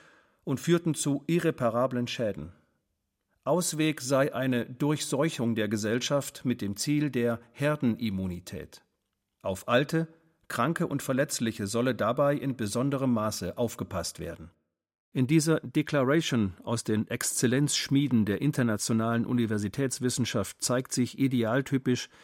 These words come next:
das ethische Dilemma des Corona-Jahrs: Universalismus gegen Utilitarismus.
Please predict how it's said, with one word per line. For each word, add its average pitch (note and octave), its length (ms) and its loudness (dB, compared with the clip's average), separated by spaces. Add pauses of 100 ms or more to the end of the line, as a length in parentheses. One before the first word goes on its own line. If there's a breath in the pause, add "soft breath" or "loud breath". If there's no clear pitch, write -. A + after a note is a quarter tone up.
(240 loud breath)
das - 340 -6
ethische D3+ 480 2
Dilemma A#2 460 2
des A2+ 220 -6
Corona-Jahrs: F2 800 -4 (640 loud breath)
Universalismus C#3+ 1080 4 (320)
gegen C3 420 4 (140)
Utilitarismus. G2+ 1160 0